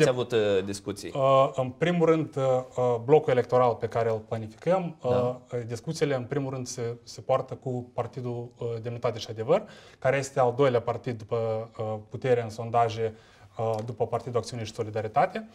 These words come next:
Speaker 2: Ulterior, când ajungem la o, o decizie de principiu, uh, uh, în privința blocului, uh, împreună cu P P D A, uh, rămâne deschisă poarta pentru, uh,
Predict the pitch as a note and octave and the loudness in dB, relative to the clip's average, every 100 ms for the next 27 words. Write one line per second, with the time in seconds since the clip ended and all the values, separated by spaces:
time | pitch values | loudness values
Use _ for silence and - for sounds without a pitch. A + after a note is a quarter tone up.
0 | - - D#3 F3 F3 D#3 D3+ D#3+ C#3+ C#3 | -20 -8 -4 -2 0 2 6 6 4 0
1 | - C#3 C3 D#3+ D3 C#3+ C3 B2+ B2 B2 | -2 0 2 2 0 0 2 4 4 2
2 | B2+ B2 B2 B2 B2 B2 A#2+ A#2 A#2 A2+ | 0 0 0 -2 -4 -2 -2 -2 -2 -4
3 | A2 - _ - B2 D3+ C#3 B2+ A#2+ B2 | -10 -18 _ -6 -4 -2 -2 0 -2 -4
4 | A2+ D3 B2+ B2 A2+ - - - - A#2 | -4 -4 -4 -4 -6 -8 -20 -12 -2 2
5 | A#2 A#2 - A#2 A#2 A2+ A2+ B2 B2 C3 | 2 0 -2 -2 0 -2 -2 -4 -6 -4
6 | C3+ C3 A2+ C#3 C#3 C3+ B2 B2 - - | -2 -2 2 2 2 -2 -4 -6 -10 -20
7 | _ - A#2+ A2+ A2+ A#2 A#2+ - B2 C3+ | _ -6 -2 -2 -2 -6 -10 -12 -6 -4
8 | B2+ A#2 B2+ A#2+ A#2+ E3+ A3 - - A#2 | -6 -6 -6 -4 0 0 0 -6 -20 -16
9 | - C3+ C3 B2+ B2+ B2+ C#3+ E3+ D3 C#3 | -2 2 4 4 2 2 2 0 0 -2
10 | - D#3 - B2+ - C3+ - C3 B2+ A#2+ | -4 -6 -4 -4 0 0 0 -4 -4 -8
11 | A#2+ A#2+ A2 - - - A#2 A2+ | -6 -6 -8 -18 -16 -4 -2 -2